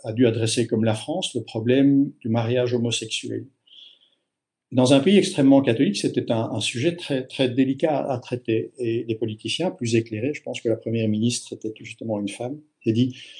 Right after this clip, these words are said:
On ne peut pas traiter ce genre de choses en tenant la population à l'écart. » Et donc, ils ont créé des assemblées de citoyens avec des gens tirés au sort. Mais comme dans un jury d'assises, assistés par des experts qui mettaient les choses en perspective.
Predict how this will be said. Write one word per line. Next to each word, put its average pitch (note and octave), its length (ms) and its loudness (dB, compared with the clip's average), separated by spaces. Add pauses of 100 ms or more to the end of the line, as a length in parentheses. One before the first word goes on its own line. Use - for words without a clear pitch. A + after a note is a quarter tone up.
(440)
On C#3 120 8
ne D3+ 80 8
peut D3 220 4
pas D#3+ 180 6
traiter D3+ 440 4
ce C#3+ 140 4
genre B2+ 200 4
de A#2 80 6
choses B2 580 2
en B2 140 0
tenant A#2 560 0
la A2+ 80 0
population A2+ 600 -4
à A2 40 -6
l'écart. » A2 480 -12
Et A#2 60 -10
donc, E3 260 -2
ils C3 200 -2
ont C3 120 4
créé B2+ 560 0 (460)
des A2+ 200 2
assemblées B2 400 0
de A#2 100 2
citoyens A2 640 -4 (840)
avec A#2+ 220 -2
des B2 100 4
gens C3 180 0
tirés A2+ 220 -2
au A2 100 6
sort. B2+ 460 -4 (1040)
Mais D3 100 4
comme G#3 160 6
dans F3 220 6
un D#3+ 80 2
jury D3 320 2
d'assises, D#3+ 720 0
assistés D3 500 -2
par C#3 180 -4
des A#2 200 0
experts F#3 400 -4
qui C3+ 120 -10
mettaient A#2+ 240 -4
les A2+ 80 -2
choses B2+ 300 -8
en A2+ 80 -10
perspective. A2+ 760 -14